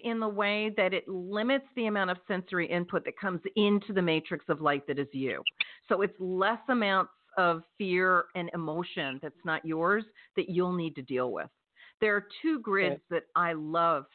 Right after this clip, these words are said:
Speaker 1: to put in people that are empathic. And one is at the boundary of the, of the matrix of light that is you, your field. The other is in what we call your hara, H A R A, which is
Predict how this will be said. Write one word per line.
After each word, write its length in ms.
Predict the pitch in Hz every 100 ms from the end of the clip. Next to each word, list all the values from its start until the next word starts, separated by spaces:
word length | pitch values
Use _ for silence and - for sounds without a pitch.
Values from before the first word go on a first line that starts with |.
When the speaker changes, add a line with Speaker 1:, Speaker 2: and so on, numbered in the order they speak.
| _
Speaker 1:
to 60 | -
put 260 | - 170 160
in 120 | 147
people 360 | - 151 143 139
that 140 | 143
are 100 | 135
empathic. 560 | 131 - 120 107 - - - - _ _ _ _ _ _ -
And 380 | 156 156 151 -
one 400 | 165 165 208 226
is 180 | 202 185 -
at 160 | 180 180
the 80 | 160
boundary 640 | - 165 185 202 233 214
of 180 | 214 208
the, 160 | 170 - 180
of 140 | 170
the 60 | 175
matrix 460 | 165 175 202 175 190
of 100 | 170
light 240 | 170 165
that 100 | 160 -
is 200 | 170 175
you, 200 | 185 175
your 300 | 180 156 170 -
field. 480 | 175 156 170 214 254 - _ - - -
The 160 | 190
other 380 | 202 185 208 208 -
is 140 | 196 180 -
in 300 | 185 170 165
what 160 | 165 165
we 120 | 165
call 260 | - 180
your 200 | 165 143
hara, 520 | 147 - 139 151 208 247 _ -
H 260 | 175 180 -
A 120 | 170 -
R 240 | 165 156
A, 300 | 160 160 170
which 220 | 180 175
is 100 | 175